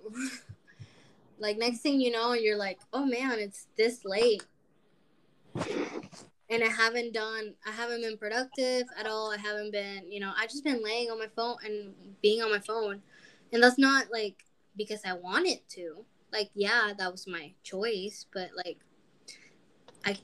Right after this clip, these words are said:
did have stuff planned out for the day. Like, I wanted to be productive. I just lost track of time.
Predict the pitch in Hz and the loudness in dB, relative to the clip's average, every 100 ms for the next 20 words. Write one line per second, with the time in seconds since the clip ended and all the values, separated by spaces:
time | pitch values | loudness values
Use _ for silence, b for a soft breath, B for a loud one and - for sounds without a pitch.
0 | - 214 220 214 208 - 202 196 - 196 | 6 8 8 0 -2 -4 -4 -4 -6 -8
1 | 185 180 156 - 156 - 117 - 110 - | -4 -4 -6 -10 -14 -14 -18 -12 -10 -8
2 | - 151 160 180 180 185 175 208 185 180 | -8 -12 -14 -8 -6 -4 -4 -4 -4 -8
3 | 175 - 175 208 - - - - 190 190 | -10 -10 -8 -8 -10 -16 -16 -16 -14 -12
4 | - - _ _ _ _ _ 185 185 - | -14 -14 _ _ _ _ _ 0 0 4
5 | 196 190 190 - 180 202 196 | 4 4 0 -6 -2 0 0